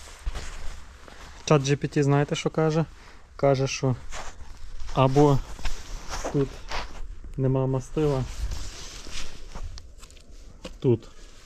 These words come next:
що треба якесь густе мастило, літол або графітове. Або каже, що міг скривитися вал сам в трубі, е, і нещільно десь стояти.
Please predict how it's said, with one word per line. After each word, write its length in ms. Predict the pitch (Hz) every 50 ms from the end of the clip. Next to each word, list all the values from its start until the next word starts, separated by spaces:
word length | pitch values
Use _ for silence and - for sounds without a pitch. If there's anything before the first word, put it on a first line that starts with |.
| - - -
що 100 | - 120
треба 280 | - 123 120 113 117
якесь 280 | 117 110 - 123 120 104
густе 340 | 107 117 117 - - 131 120
мастило, 580 | 117 117 117 - - - 139 135 123 117 113 - - - - - - - - - - - - - -
літол 500 | 131 117 117 113 - 139 147 147 139 123
або 340 | 120 113 110 117 113 113 110 - -
графітове. 720 | 120 117 120 117 - - 120 117 110 - - 110 110 113 113 - - - - - - - - - - - - - - - -
Або 320 | 139 120 113 123 135 131
каже, 420 | 127 - 131 123 123 117 - 131 123
що 300 | - - - 131 120 104 - - - - - - - - - -
міг 180 | 127 135 135
скривитися 680 | 135 - - 135 131 127 135 135 127 - 127 - - 127
вал 340 | 113 117 135 147 147 143 131 -
сам 360 | - - - 117 110 107 110 - - - - - - - - - - - -
в 80 | - -
трубі, 400 | 127 123 113 110 113 113 110 98 - - - - - - - - - - - - - - - 139
е, 200 | 139 139 - - -
і 260 | - 139 131 127 123
нещільно 540 | 127 131 123 - - - 127 120 120 120 117
десь 320 | 113 117 113 - - - - -
стояти. 680 | - - - - 120 113 113 110 107 - - 123 113